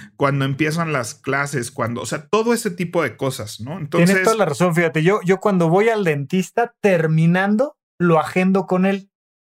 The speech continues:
Speaker 2: Él saca su agenda y lo pongo. Y yo
Speaker 1: Ujú.
Speaker 2: tengo dos eventos en mi agenda electrónica, que es la próxima semana te toca dentista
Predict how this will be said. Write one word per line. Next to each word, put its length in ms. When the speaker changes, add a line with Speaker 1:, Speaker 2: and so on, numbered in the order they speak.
Speaker 2:
Él 160
saca 320
su 140
agenda 380
y 40
lo 140
pongo. 240
Y 240
yo 160
Speaker 1:
Ujú. 100
Speaker 2:
tengo 480
dos 380
eventos 600
en 200
mi 100
agenda 360
electrónica, 680
que 140
es 200
la 280
próxima 520
semana 400
te 100
toca 260
dentista 680